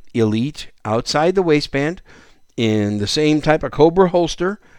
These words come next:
Cobra outside the waistband, Concealment Solutions holster. Um, I use a Wilderness, Wilderness Tactical instructor's belt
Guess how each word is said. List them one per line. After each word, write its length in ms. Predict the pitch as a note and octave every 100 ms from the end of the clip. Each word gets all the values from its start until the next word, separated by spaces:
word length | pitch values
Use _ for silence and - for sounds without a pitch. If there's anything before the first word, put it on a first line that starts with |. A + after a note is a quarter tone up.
| -
Cobra 320 | - E3+ E3 F3
outside 480 | D3 E3+ E3 E3
the 80 | E3
waistband, 600 | C#3+ D3 - D3 D3+ D3
Concealment 500 | - A2+ C3+ C3+ D3+
Solutions 460 | - D3+ D3+ E3+ E3
holster. 440 | C3+ A#2+ - D#3 _ - - _ _
Um, 460 | - G2+ G2+ F#2+ F#2+ - - -
I 100 | -
use 260 | C3 D3 B2+
a 60 | A2+
Wilderness, 540 | B2 E3 E3 - - -
Wilderness 540 | B2 G3+ G3 F#3 E3+
Tactical 580 | - D3+ D3+ D#3 D3 A#2+
instructor's 600 | G#2+ - C#3+ D#3+ F3+ D#3
belt 360 | D#3 F#3 G3